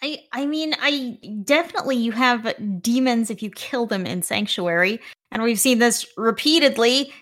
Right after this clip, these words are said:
They just, they just go back to hell, and you start all over, which is the whole reason we keep going back to Soulstones, which just lock demons away and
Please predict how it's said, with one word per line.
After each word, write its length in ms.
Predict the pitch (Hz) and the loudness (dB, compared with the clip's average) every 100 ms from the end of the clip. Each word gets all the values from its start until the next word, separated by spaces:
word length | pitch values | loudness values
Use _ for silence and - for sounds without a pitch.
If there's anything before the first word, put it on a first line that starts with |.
| _ | _
They 140 | - 277 | -4 0
just, 320 | 320 269 - | 0 -2 -2
they 140 | 269 | 0
just 240 | 247 254 - _ _ _ - | 0 -4 -8 _ _ _ -2
go 160 | 202 | 0
back 280 | 202 214 233 | 4 4 2
to 100 | 285 | 0
hell, 540 | 262 285 403 233 165 - | 2 4 6 4 2 0
and 260 | - 240 247 | 4 4 4
you 200 | 247 269 | 2 0
start 400 | - - 294 302 | -2 2 2 4
all 220 | - 294 | 4 4
over, 460 | 285 359 233 175 - - _ _ | 4 2 2 0 -2 -12 _ _
which 200 | - 349 | -8 -4
is 220 | 349 302 - | -4 -4 -4
the 80 | - | -2
whole 320 | 311 330 302 | 2 2 2
reason 360 | - 285 285 285 | -2 -4 -4 -4
we 100 | 277 | -4
keep 280 | 277 311 - | -4 -4 -2
going 240 | 302 311 | -4 0
back 220 | 311 311 | 0 0
to 60 | 339 | 0
Soulstones, 720 | 330 - 370 370 - 190 175 | -2 -2 -2 -2 -2 -2 -2
which 260 | - 208 - | -6 -6 -4
just 200 | 220 - | -2 0
lock 440 | 196 196 - - | 2 4 2 0
demons 340 | 240 240 220 202 | 0 2 2 2
away 560 | 220 277 233 247 254 - | 4 6 6 4 2 -2
and 420 | 208 196 196 175 | 0 0 -2 -6